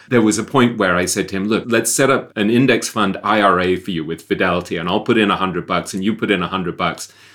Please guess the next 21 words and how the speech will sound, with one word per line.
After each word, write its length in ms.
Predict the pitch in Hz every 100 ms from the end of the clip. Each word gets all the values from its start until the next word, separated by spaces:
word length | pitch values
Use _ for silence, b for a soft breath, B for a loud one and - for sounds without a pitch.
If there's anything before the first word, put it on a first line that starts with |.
| b
And 240 | 120 110 87
just, 280 | 135 - -
you 200 | 143 123
know, 120 | 92
let 140 | 117
me 60 | 131
show 200 | - 127
you 180 | 120 117
the 80 |
compounding 540 | 110 135 139 95 82 87
tables 340 | 92 85 80
and 100 | 98
you'll 160 | 98 98
see 560 | - - 127 120 87 - _
how 120 | 117
much 240 | 107 98 -
it's 140 | 104
gonna 160 | 110 98
be 160 | 143
worth 320 | 120 85 85 101
in 280 | 87 87